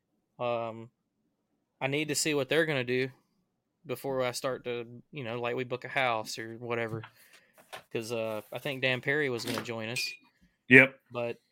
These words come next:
Speaker 1: if they're gonna close all these launches, then I don't wanna be there. I mean,
Speaker 2: Right.
Speaker 1: there's ways around a lot of it. You know, there's, there's a lot of, like, off the beaten path launches on Lake Fork,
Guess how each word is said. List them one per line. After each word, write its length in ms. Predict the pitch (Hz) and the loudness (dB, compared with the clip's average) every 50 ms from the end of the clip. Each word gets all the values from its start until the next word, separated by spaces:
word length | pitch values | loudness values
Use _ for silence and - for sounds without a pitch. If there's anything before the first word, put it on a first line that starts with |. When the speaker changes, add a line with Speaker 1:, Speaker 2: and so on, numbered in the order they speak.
| _ - | _ -10
Speaker 1:
if 100 | 127 - | -8 -4
they're 140 | - 143 143 | -2 0 0
gonna 180 | 147 139 127 | 0 -2 -2
close 320 | - - 143 139 139 127 135 | -2 -2 0 0 0 0 0
all 120 | 131 131 | 0 0
these 180 | 123 123 113 123 | -2 -4 -6 -6
launches, 480 | 123 123 131 135 131 - 117 113 120 | -6 -6 -6 -6 -6 -6 -8 -8 -8
then 100 | 127 120 120 | -8 -6 -4
I 60 | 127 | -4
don't 120 | 127 123 120 | -4 -4 -4
wanna 140 | 120 113 | -6 -4
be 120 | 110 131 135 | -4 -4 -2
there. 260 | 110 107 110 117 - _ _ _ _ _ _ _ _ _ _ _ - | -2 -2 -4 -6 -8 _ _ _ _ _ _ _ _ _ _ _ 0
I 60 | - | 4
mean, 120 | 117 104 - | 6 6 6
Speaker 2:
Right. 20 | |
Speaker 1:
there's 140 | - 139 123 | 6 4 2
ways 260 | 131 147 160 147 123 123 | 2 4 4 4 4 2
around 360 | 113 117 127 143 139 127 113 | 0 0 2 0 0 0 -2
a 40 | 107 | -2
lot 240 | 107 113 120 127 113 | 0 2 2 2 0
of 120 | 110 104 | -2 -6
it. 120 | 113 - _ _ _ _ - - _ _ _ - | -8 -10 _ _ _ _ -20 -20 _ _ _ -6
You 100 | 113 110 | -4 -2
know, 140 | 104 104 113 | -2 -2 -2
there's, 280 | 120 131 135 - - - - | -2 -2 -4 -4 -10 -10 -6
there's 200 | - 139 127 131 | -4 -4 -2 -2
a 60 | 117 | 0
lot 280 | 113 117 113 120 139 135 | 2 2 4 4 2 2
of, 80 | 117 113 | 0 -2
like, 140 | 113 107 - | -4 -4 -4
off 200 | 110 113 113 - | -4 -6 -6 -6
the 60 | - 110 | -8 -8
beaten 260 | 117 113 90 - 107 | -8 -8 -8 -8 -8
path 300 | - 113 113 113 - - | -6 -4 -4 -4 -6 -8
launches 360 | 113 110 113 117 - 113 110 | -8 -8 -8 -8 -8 -8 -8
on 140 | 110 107 107 | -8 -10 -8
Lake 200 | 107 107 104 - | -10 -10 -10 -10
Fork, 320 | - - 113 113 107 113 | -10 -8 -8 -8 -8 -10